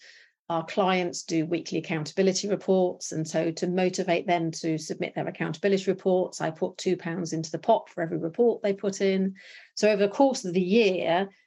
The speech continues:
several hundred pounds gets raised without me having to decide,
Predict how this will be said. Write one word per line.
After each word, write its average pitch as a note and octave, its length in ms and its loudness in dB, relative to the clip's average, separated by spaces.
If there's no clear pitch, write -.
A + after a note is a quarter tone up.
several G3+ 400 2
hundred F#3+ 340 2
pounds F#3 480 -2
gets - 280 -4
raised D#3+ 500 2
without F3+ 300 2
me F#3 160 4
having E3+ 340 0
to E3 80 -6
decide, E3 720 0